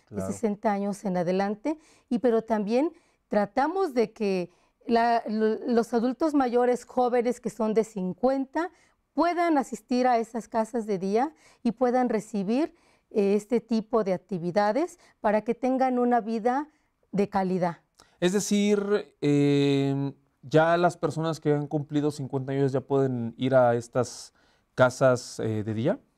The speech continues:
Speaker 1: Eh, la, bueno, hay muchos municipios donde trabajan ya con adultos, eh, de cincuenta, cincu-, en ci-, de cincuenta en adelante. ¿Cómo? Tienen sus maestros de activación física
Speaker 2: Claro.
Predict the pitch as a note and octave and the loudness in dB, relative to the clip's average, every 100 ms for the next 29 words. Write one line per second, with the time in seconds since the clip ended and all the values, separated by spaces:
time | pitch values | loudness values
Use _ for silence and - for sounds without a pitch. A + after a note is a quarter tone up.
0 | _ - _ _ _ _ _ - B3+ B3+ | _ -20 _ _ _ _ _ -2 0 0
1 | C#4 C4+ C4+ C4 B3 A#3 D4+ D#4 D4 D4+ | 0 2 2 0 -4 -4 -2 0 0 0
2 | E4 F4+ D#4+ C4 B3 B3 C4+ C4+ A#3 G#3+ | 0 2 2 2 0 -4 0 0 0 -2
3 | G3+ G3 G#3 A3 A#3 B3 A3+ G#3+ B3 E4 | -2 0 0 0 0 -2 0 0 0 -6
4 | A#3 G3+ F#3+ G#3 G#3 - D4+ - _ _ | -6 -2 0 -2 -4 -2 -4 -4 _ _
5 | _ _ _ - G#3 G3 F#3+ G3 F3+ F#3+ | _ _ _ -4 0 0 0 0 -2 -2
6 | G#3+ G3+ A3 A3 - A#3 A3+ G3+ - G3 | -4 -2 -2 -2 -2 -2 -2 -6 -8 -8
7 | - G#3+ - B3 A#3 G#3+ A3+ G#3+ G#3+ G#3+ | -6 -6 -4 -2 0 -2 -2 -2 -2 0
8 | A3+ A#3 A3+ B3+ C4+ C4 - C#4+ C#4 G#3+ | 0 2 0 0 -2 -6 -6 -2 -2 -4
9 | - _ _ _ _ - B3+ B3+ C4+ - | -10 _ _ _ _ 0 2 2 0 0
10 | G#3+ A3 A3 A3 A#3+ A#3+ G3+ F#3+ G#3 F3+ | 0 2 0 -2 -2 -2 0 -4 -2 -4
11 | - A#3 C4 - C4 - C4 C#4 D#4+ G2+ | -2 -2 -2 0 -2 -2 -4 -2 -2 -6